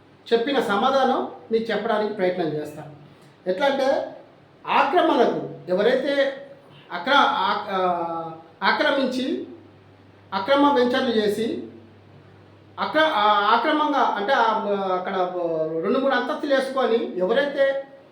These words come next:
ఈ కబ్జా కోర్లు ఉంటారో వాళ్ళ దిక్కు వాదించే లాయర్లు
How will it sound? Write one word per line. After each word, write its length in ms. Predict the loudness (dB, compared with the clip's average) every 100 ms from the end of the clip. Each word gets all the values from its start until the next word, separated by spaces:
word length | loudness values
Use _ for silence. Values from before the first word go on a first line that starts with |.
| -20 -20 -20 -20 -20 -20 -8 -2
ఈ 100 | 0
కబ్జా 340 | 0 2 2
కోర్లు 240 | 4 4 4
ఉంటారో 520 | 4 4 2 0 -8 -16 -20 -20 -20 -20 -2
వాళ్ళ 300 | 2 4 2
దిక్కు 580 | 0 0 0 0 -2 -8 -16 -20 -20 -20 -4
వాదించే 580 | 2 2 2 2 2 4
లాయర్లు 760 | 4 4 4 2 2 0 -6